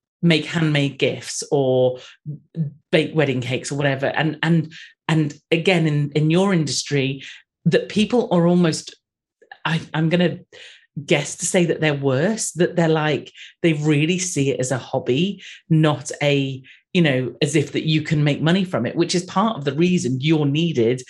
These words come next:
to demonstrate to the world that this can be done.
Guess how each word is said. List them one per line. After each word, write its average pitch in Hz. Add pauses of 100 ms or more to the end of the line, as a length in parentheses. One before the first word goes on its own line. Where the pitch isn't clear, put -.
(280)
to 165
demonstrate 165
to -
the 147
world 143
that -
this -
can 147
be 135
done. 135